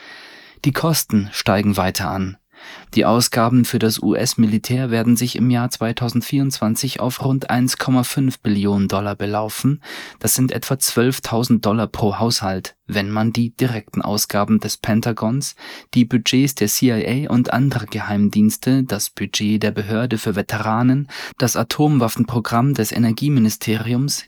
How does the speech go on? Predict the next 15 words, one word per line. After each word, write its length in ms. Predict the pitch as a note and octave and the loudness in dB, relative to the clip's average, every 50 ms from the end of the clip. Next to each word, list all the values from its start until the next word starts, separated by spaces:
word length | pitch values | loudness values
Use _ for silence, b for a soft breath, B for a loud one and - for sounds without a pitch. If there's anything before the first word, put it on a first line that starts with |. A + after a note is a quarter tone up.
| - | 4
die 100 | - B2+ | 6 8
militärisch 760 | A#2+ B2 B2 A2+ A#2+ A2 - - C#3 C#3+ D3 C#3 B2+ A#2 - | 8 8 8 6 4 2 2 0 0 2 2 2 0 0 0
bedingte 640 | - A#2 G2+ - A#2 A#2 B2 - - - A2 - - | -2 -2 0 2 4 4 2 2 0 -2 -2 -2 0
Auslandshilfe 1120 | - A2 A#2+ C#3+ - - - F#2 F2 F2 F#2 G2+ - - - G#2+ G2+ F#2+ - - A2+ A2+ A#2+ | 0 0 2 2 0 0 0 -2 -2 -2 -2 -4 -6 -6 -4 -2 -2 -2 -2 -4 -4 -4 -4
des 200 | - G2+ - - | -4 -4 -4 -4
Außenministeriums, 1160 | - A2 C3+ C#3 B2+ A#2 G#2+ G2+ F#2+ F#2 - - - G#2 G#2 G#2 A2+ A#2 A#2+ C3 C#3+ - - | -2 -2 -2 0 2 2 4 4 2 0 -2 -6 -6 -6 -6 -4 -2 -2 -2 -2 -4 -4 -6
zum 140 | - - F2+ | -6 -4 -4
Beispiel 400 | E2+ F#2 F2+ F2+ - - - F#2+ | -2 -2 -2 -2 -4 -6 -6 -6
für 200 | F#2 - - G#2 | -4 -2 -2 0
Israel, 640 | - - C#3 - - G#2 G2+ - G2 A2 A2+ B2+ C3 B B B B B B B B | 0 0 0 0 0 0 0 0 0 0 0 -2 -4 B B B B B B B B
und 360 | _ D3 D3 D3 D3 - - - | _ 4 4 4 4 0 0 2
andere 480 | C3+ C3+ C3+ B2+ B2 A2+ A2 A2 G2+ | 4 6 6 6 4 4 2 0 0
sicherheitsrelevante 1200 | F2+ - C3 - - A2+ A2 G#2+ G#2+ G#2+ - - - A2 G#2 G#2+ G2 G#2 G#2 A2 - - A#2 G2+ F#2+ | 0 -2 -2 -2 -2 -2 -2 0 -2 -2 -2 -2 0 0 0 2 2 2 2 2 0 0 -2 -2 0
Haushaltslinien 960 | G#2 G#2 A2 - - G#2 F#2+ F#2 - - - G#2 G2+ G2 G2 G2+ G2+ G2+ G#2 | 0 0 0 0 0 -2 -2 -2 -2 -2 0 2 2 4 4 4 2 2 0
hinzurechnet. 960 | G2+ A2+ A#2 A2+ - - B2 A#2 G#2+ G2 F#2+ - - - G2 F#2+ - - | 0 0 0 0 0 0 0 0 0 -2 -6 -6 -6 -6 -6 -6 -8 -12